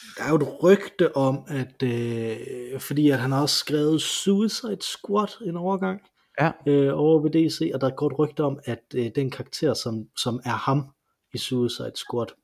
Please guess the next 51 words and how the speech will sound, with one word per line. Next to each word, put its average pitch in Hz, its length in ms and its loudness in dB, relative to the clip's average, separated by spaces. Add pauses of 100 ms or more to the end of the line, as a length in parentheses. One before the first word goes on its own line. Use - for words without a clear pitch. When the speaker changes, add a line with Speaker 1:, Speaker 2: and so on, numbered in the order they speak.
Speaker 1:
måske - 300 0
Speaker 2:
Mhm. 156 120 0
Speaker 1:
er 107 40 -4
med 110 260 -4 (140)
i 120 60 -2
den, 104 420 -6
i 127 40 -6
den 113 200 -6
nye 113 240 -6
film, 117 160 -8 (560)
der - 60 -8
Speaker 2:
Okay. 123 120 -4 (100)
Speaker 1:
kommer. - 80 -6 (440)
Speaker 2:
Nå. 120 60 0 (160)
Speaker 1:
Øh, 113 60 -6
nu 110 100 -4
her 113 100 -4
måske, 131 400 -2 (140)
øh, 113 120 0
spiller 117 260 -4 (120)
Peter 107 140 -4
Capaldi 117 500 -8
ham. 104 160 -14 (500)
Speaker 2:
Okay. - 320 -2
Speaker 1:
Øh, 101 380 -6 (160)
så, 110 480 -10
øh, 139 280 -12
så - 160 -18
det, 117 120 -10 (160)
det 123 120 -2
bliver 131 140 2
lidt 120 100 2
interessant, 110 260 -6
fordi 127 100 2
han 120 140 2
er 131 40 2
jo 120 60 2
en 110 80 -2
skotte, 135 460 0
ikke, 170 160 -4
Peter 123 140 -4
Speaker 2:
Mm. - 60 -6
Speaker 1:
Capaldi, 117 400 0 (300)
Speaker 2:
Mm. 107 140 -4
Speaker 1:
i - 20 -2
virkeligheden, 123 400 2
og 113 140 -4
han 120 160 -2
har 113 260 -2
nemlig, 107 400 -4
øh, - 480 -10